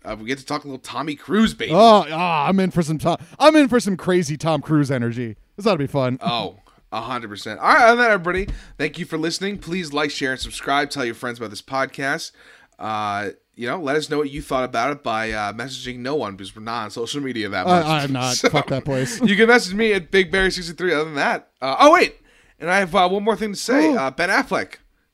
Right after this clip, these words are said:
Speaker 1: come on this
Speaker 2: Benny,
Speaker 1: pod.
Speaker 2: baby,
Speaker 1: Benny.
Speaker 2: Benny, baby,
Speaker 1: Ben-, Benny,
Speaker 2: Benny.
Speaker 1: Benny,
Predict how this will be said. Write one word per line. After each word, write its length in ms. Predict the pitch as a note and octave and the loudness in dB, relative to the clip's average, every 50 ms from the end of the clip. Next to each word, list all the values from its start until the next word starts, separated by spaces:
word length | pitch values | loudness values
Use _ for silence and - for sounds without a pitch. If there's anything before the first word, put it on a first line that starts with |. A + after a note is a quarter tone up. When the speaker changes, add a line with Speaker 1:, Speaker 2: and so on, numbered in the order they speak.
| _ | _
Speaker 1:
come 160 | - F#3+ G#3+ A3 | -10 -4 -2 -2
on 80 | A3 | -2
this 100 | F#3+ - | 4 8
Speaker 2:
Benny, 340 | G#3+ C#4 D#4+ D#4+ A3+ D3 G#2 | 10 10 10 10 8 4 2
Speaker 1:
pod. 60 | - | 6
Speaker 2:
baby, 320 | - A#3+ D#4 D#4 B3+ F#3+ B2+ | 8 8 8 8 6 4 2
Speaker 1:
Benny. 180 | G3 A3+ F#3 A3+ | 2 4 10 12
Speaker 2:
Benny, 380 | C#4+ D#4+ D4 A#3+ E3 A#2 G#2 - | 12 12 12 8 4 -2 0 6
baby, 380 | - C#4+ E4+ F#4+ F4+ D#4 B3+ G#3+ | 8 8 10 10 8 8 8 8
Speaker 1:
Ben-, 260 | A#3+ C#4 A#3 - - _ _ _ | 6 6 4 2 -6 _ _ _
Benny, 200 | C#3 F#3+ A#3 B3+ | -2 0 2 8
Speaker 2:
Benny. 400 | C4 F4 F#4 G4 G4 D4 A3 D#3+ B2+ | 12 12 12 12 12 8 4 4 4
Speaker 1:
Benny, 360 | G#3 B3 A3+ D3+ A2+ F2 | 4 4 4 2 -4 -6